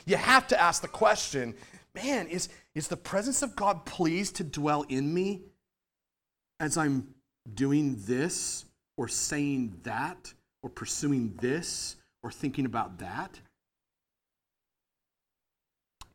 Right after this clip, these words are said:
Paul, <clears throat> again, challenged Timothy in, uh, Second Timothy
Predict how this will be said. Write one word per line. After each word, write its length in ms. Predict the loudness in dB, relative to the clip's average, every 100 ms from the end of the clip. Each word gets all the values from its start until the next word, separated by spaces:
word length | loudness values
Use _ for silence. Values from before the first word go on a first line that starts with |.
| -6
Paul, 480 | 4 6 6 0 -8 -4 -4
<clears throat> 280 | -6 -12 -14
again, 340 | -8 -4 -2 -2
challenged 440 | -2 -2 -2 -4
Timothy 540 | -4 -4 -4 -4 -4 -6
in, 180 | -6 -6
uh, 120 | -4
Second 340 | -4 -4 -8
Timothy 420 | -10 -10 -10 -12